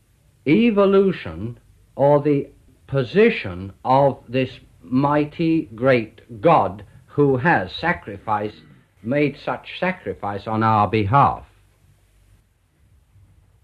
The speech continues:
It makes the responsibility of every one of us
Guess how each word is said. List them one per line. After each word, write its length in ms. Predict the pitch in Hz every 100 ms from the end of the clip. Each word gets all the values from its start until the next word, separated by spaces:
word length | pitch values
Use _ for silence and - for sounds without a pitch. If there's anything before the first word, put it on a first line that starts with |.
| _ _ _ _ _ _ _ _ _ _ -
It 160 | 131 120
makes 420 | 139 202 202 - -
the 220 | 127 120
responsibility 1200 | 113 104 - 165 185 185 175 180 165 107 95 92 _ _
of 160 | 101 101
every 340 | 165 190 170
one 240 | 113 107 101
of 140 | 92
us 220 | 107 110